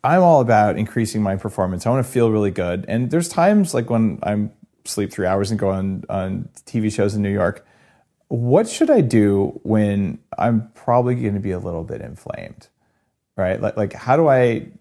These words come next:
how do I, like, make myself look all right? And this applies to a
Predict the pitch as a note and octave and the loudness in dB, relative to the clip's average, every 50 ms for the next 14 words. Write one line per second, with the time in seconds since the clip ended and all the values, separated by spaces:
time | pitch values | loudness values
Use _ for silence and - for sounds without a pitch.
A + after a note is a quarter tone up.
0 | _ _ - - A2+ B2 C3 C3 B2 A#2 G#2+ F#2 - A2+ G#2 F#2+ - F2+ G#2+ - | _ _ -12 -6 -4 -2 0 2 2 2 0 -2 -2 -6 -8 -6 -4 -4 -4 -2
1 | - G2 F#2+ G#2 G2 - - B2+ D3+ C#3+ A2 F2 - - - F#2+ G2+ F#2 G#2+ A#2 | -2 -4 -4 -4 -8 -4 -2 0 2 2 2 0 -2 -4 -8 -8 -6 -6 -6 -6
2 | A#2 - - - - B2+ - - A2+ G#3+ - - B2 | -8 -8 -10 -6 -6 -6 -2 0 -2 -2 0 -2 -4